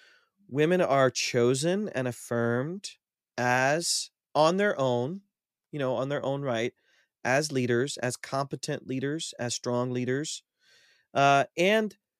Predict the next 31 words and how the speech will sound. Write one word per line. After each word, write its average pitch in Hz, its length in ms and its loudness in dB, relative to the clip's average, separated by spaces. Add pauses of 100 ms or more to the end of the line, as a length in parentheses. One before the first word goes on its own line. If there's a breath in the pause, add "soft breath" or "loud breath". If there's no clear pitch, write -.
(400)
they're 165 160 4
not 185 320 2
commended. 147 440 0
If 123 100 -8
you 127 80 -6
go 147 100 2
back 147 180 2
to 139 60 -2
Romans 131 240 -2
sixteen, 127 600 -6
they're 131 160 -2
not 135 320 0
commended 135 640 0
for - 160 -6
feminine 127 640 -2
virtues. - 720 -6 (1200)
So 139 460 4
the, 127 160 -2
the 127 140 -4
most 156 260 0
common 185 600 0
virtue 127 600 2
they're 123 120 -4
commended 123 420 -6
for 117 340 0
in 113 140 -4
Romans 120 260 -4
sixteen 196 340 -6
is 120 140 -4
working 127 340 -2
hard. 110 420 -4